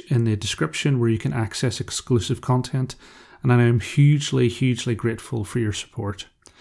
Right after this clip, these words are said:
Have you ever had that feeling when you get through your to-do list and the kids are off doing something and everything's sorted out, you feel a bit uncomfortable? It's sometimes called being at a loose end. You're restless.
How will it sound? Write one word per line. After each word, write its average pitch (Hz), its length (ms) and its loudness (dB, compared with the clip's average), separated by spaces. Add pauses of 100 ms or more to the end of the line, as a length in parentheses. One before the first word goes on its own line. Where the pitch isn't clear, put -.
(1120)
Have 185 80 -4
you 262 80 4
ever 277 140 0
had 202 200 -2
that 156 180 -4
feeling 135 520 2
when 113 140 4
you 110 320 2 (120)
get - 180 -8
through - 220 -6
your 117 160 0
to-do 113 320 2
list - 600 -2 (100)
and 107 120 -4
the 98 40 -4
kids 120 320 0
are 120 100 0
off 113 220 -4
doing 113 240 0
something 110 600 -4 (400)
and 117 120 0
everything's 123 440 2
sorted 117 380 0
out, 113 340 -2 (440)
you 117 80 -2
feel 156 180 4
a - 20 2
bit 135 160 2
uncomfortable? 139 880 0 (840)
It's - 140 -6
sometimes 160 480 2
called 131 340 0
being 123 160 2
at 117 100 0
a 104 60 -2
loose 110 320 0
end. 117 380 0
You're 117 100 2
restless. 127 800 -2